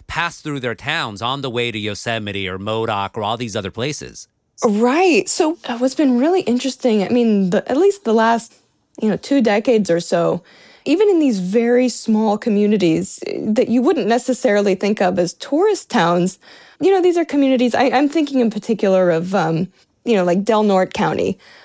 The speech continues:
Speaker 2: It's a small community, but they are increasingly reliant on tourism. Uh, the logging and fishing jobs that used to sustain them, those are gone, or they're, you know, a fraction of the jobs that used to be there.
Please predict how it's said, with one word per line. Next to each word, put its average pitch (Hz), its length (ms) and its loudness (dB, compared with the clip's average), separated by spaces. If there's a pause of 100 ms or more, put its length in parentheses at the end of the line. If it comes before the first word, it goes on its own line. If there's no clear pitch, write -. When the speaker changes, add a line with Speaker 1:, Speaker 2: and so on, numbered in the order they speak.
(160)
Speaker 2:
It's 233 180 2
a 202 120 2
small 311 380 0
community, 247 540 2
but 214 240 -4
they 262 200 0
are 262 120 2
increasingly 240 760 0
reliant 190 420 0
on 185 120 0
tourism. 165 560 0 (140)
Uh, 202 220 2
the 202 160 0
logging 220 500 2
and 190 100 0
fishing 269 400 0
jobs 208 360 2
that - 100 -4
used 208 220 -2
to 202 80 -4
sustain 262 600 0
them, 196 380 2 (480)
those 214 240 2
are 220 80 2
gone, 180 540 0
or 185 180 2
they're, 170 400 0
you 170 140 0
know, 151 220 0
a - 140 -2 (640)
fraction 277 500 2
of 220 80 2
the 208 80 4
jobs 190 360 2
that - 100 -4
used 196 200 -4
to 226 80 0
be 359 200 2
there. 190 320 2